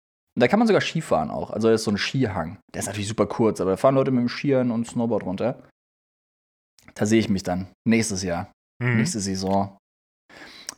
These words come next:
Speaker 1: Ähm, ja, genau, aber Jacke werde ich dann einfach meine Winterjacke nehmen, die ich hier hab.
Speaker 2: Mhm. Ja, klar,
Speaker 1: Also
Speaker 2: warum
Speaker 1: ist
Speaker 2: nicht?
Speaker 1: so mein Plan. Ja, und dann halt,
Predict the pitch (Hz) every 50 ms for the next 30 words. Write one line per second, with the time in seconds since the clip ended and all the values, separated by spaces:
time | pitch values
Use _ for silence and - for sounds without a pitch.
0 | _ _ _ _ - 104 101 101 104 101 101 104 101 104 107 110 - - 107 107
1 | 104 104 104 104 104 107 113 123 - 143 123 117 113 95 110 107 107 - 107 98
2 | 87 92 - 101 107 98 101 104 95 104 101 - 98 95 90 90 - 95 92 92
3 | 101 98 98 101 - - 107 101 95 98 98 107 - - _ _ _ _ _ _
4 | _ _ _ _ _ - 104 110 104 90 85 - _ _ _ _ - - 107 98
5 | 92 - 92 98 90 90 90 92 101 101 104 95 - - - _ _ _ - -
6 | - - - - - _ _ _ - - 85 85 87 - - - 90 87 90 90
7 | 98 - _ _ _ _ _ _ _ _ - 95 92 92 - - 101 98 110 107
8 | 107 113 110 110 110 113 110 - - -